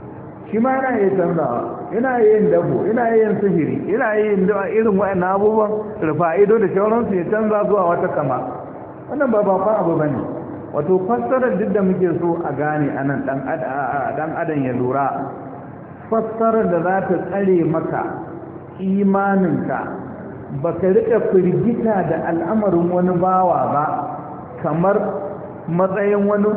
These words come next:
ɓangare ne shi na Allah, yana da ikon tasarrufi cikin halittar Ubangiji yadda ya ga dama, kamar yadda yawanci ake ɗauka ba. Ginawa kai tsaye akan cewa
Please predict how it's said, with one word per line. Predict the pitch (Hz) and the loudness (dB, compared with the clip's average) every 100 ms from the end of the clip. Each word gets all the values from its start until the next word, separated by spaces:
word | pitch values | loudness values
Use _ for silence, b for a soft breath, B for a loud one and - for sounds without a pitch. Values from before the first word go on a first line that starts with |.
| 214 | -2
ɓangare | 196 202 202 208 202 180 | 0 0 2 2 4 4
ne | 165 175 175 | 2 0 0
shi | 175 185 185 | 0 0 0
na | 185 | 0
Allah, | 180 190 190 165 - - - - - | 0 2 2 2 0 -2 -4 -8 -6
yana | 175 190 175 | -2 0 0
da | 160 - | 0 -2
ikon | 214 214 208 165 | -2 -2 -2 0
tasarrufi | 151 147 202 202 196 190 185 | -2 0 0 2 2 2 0
cikin | - 180 190 | -2 -2 0
halittar | 165 147 190 190 | 0 0 -2 -2
Ubangiji | 151 165 170 175 156 | -2 0 0 -2 0
yadda | 170 160 | 0 0
ya | 147 | 0
ga | 147 | 0
dama, | 151 151 156 151 - - - - - - - - - | 0 0 0 0 -2 -8 -12 -14 -16 -16 -16 -16 -10
kamar | - 135 170 | -4 0 2
yadda | 180 156 | 2 2
yawanci | 175 180 180 180 | 4 4 2 0
ake | 180 170 | 0 -2
ɗauka | 147 147 139 113 | 0 0 0 -2
ba. | 92 - - - - - - - - - 147 | -4 -6 -10 -14 -14 -16 -16 -16 -16 -10 -4
Ginawa | 233 285 285 226 208 190 185 185 185 | 0 2 2 4 4 4 4 2 2
kai | 202 175 | 2 2
tsaye | - 170 | 2 0
akan | 160 175 175 165 165 | 0 -2 0 0 0
cewa | 156 | 0